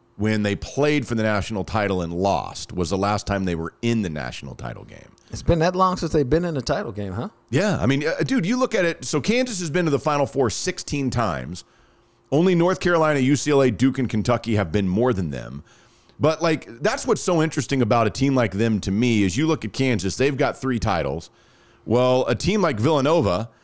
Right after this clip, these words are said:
Speaker 1: hasn't been to the Final Four. They've been six times. They have three titles. Indiana's only been eight times. They have five titles.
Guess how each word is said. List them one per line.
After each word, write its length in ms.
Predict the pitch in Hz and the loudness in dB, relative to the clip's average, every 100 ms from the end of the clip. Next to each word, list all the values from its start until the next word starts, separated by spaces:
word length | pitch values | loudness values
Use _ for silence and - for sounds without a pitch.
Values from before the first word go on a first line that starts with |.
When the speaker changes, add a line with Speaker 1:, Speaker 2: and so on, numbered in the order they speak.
| _ - | _ -4
Speaker 1:
hasn't 320 | 143 135 131 | 0 2 2
been 100 | 135 | 4
to 80 | 117 | 2
the 80 | |
Final 300 | 107 123 117 | 2 2 2
Four. 440 | - 123 117 110 107 | 2 2 4 4 2
They've 160 | 135 | 2
been 280 | 135 143 117 | 2 2 0
six 300 | - 180 - | -2 -4 -6
times. 360 | - 95 92 92 | -4 -2 -4 -4
They 240 | 101 185 | 0 2
have 200 | 147 110 | 2 0
three 200 | 101 85 | -2 -2
titles. 420 | 78 67 65 110 - _ _ - | -2 -4 -6 -8 -12 _ _ 0
Indiana's 480 | 170 160 196 196 | 2 2 2 2
only 160 | 139 147 | 2 2
been 140 | 123 | 2
eight 160 | 123 180 | 2 0
times. 360 | 123 98 104 - | 0 0 -2 0
They 140 | 160 | 2
have 200 | 135 - | 2 0
five 380 | - 185 190 185 | 0 2 2 0
titles. 580 | - - - 104 - | -2 -2 -4 -4 -6